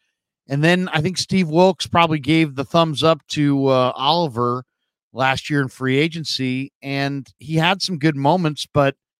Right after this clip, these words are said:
he just, he couldn't do it. Couldn't do it. Um, you know, couldn't do it again. He really didn't have the body control to mirror people up and down the field as a corner.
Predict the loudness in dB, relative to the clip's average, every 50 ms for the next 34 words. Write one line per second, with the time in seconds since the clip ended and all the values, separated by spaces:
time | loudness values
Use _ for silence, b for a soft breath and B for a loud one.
0 | _ _ _ _ _ _ _ _ _ -10 -4 -2 -2 -2 -4 _ _ -8 -8 -6
1 | 2 4 4 4 4 4 4 6 6 4 2 _ _ -4 -4 -2 0 2 4 4
2 | 4 2 0 _ _ -8 -6 -2 -2 0 0 0 -2 -4 -8 -12 -14 -18 _ _
3 | _ -12 -8 -6 -6 -6 -6 -6 -4 -4 -2 0 2 4 4 4 2 0 -2 -4
4 | -6 -6 -6 -2 -2 0 0 0 -4 -4 -6 -6 -4 -2 -2 -4 -4 -6 -8 -6
5 | -4 0 0 0 0 -2 -6 -10 -12 -12 -10 -6 -4 -2 0 0 -2 -2 -4 _
6 | _ _ _ _ _ _ _ -6 -6 -4 -2 0 2 2 4 2 2 0 0 -2
7 | -2 -2 0 0 0 0 -2 -4 -4 -4 -2 -4 -6 -10 -8 -4 -2 -2 -2 0
8 | -2 -4 -8 -8 -18 -12 -6 -4 -2 0 0 0 -2 -2 -4 -4